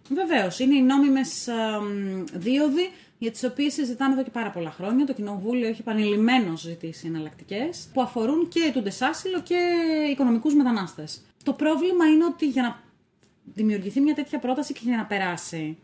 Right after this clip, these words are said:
θα πρέπει να την αποδεχτούν και οι χώρες μέλη. Και εκεί έρχεται το πολιτικό κομμάτι στην εξίσωση.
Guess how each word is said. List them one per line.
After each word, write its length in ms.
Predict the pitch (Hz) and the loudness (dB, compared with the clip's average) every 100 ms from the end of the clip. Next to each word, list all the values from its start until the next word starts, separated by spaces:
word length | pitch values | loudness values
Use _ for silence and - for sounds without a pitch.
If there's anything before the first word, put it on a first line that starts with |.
| _ | _
θα 160 | - 233 | -10 -2
πρέπει 280 | 262 285 339 | 0 2 4
να 260 | 330 262 - - | 4 4 0 -6
την 160 | 233 226 | -2 0
αποδεχτούν 580 | 208 180 - 196 196 220 | 0 -4 -6 -6 -4 -2
και 120 | 247 | -2
οι 40 | |
χώρες 280 | 233 277 240 | -2 -2 0
μέλη. 340 | 220 170 147 - _ _ - | -2 -4 -8 -14 _ _ 0
Και 100 | 254 | 4
εκεί 320 | 254 - 311 | 4 2 2
έρχεται 260 | 302 311 330 | 2 0 -4
το 120 | 320 | -4
πολιτικό 500 | 269 262 233 220 269 | -2 -2 -2 -4 -6
κομμάτι 480 | 202 165 139 - 131 | -4 -6 -8 -12 -20
στην 200 | - 170 | -16 -10
εξίσωση. 540 | 160 - 143 135 135 | -10 -10 -16 -14 -14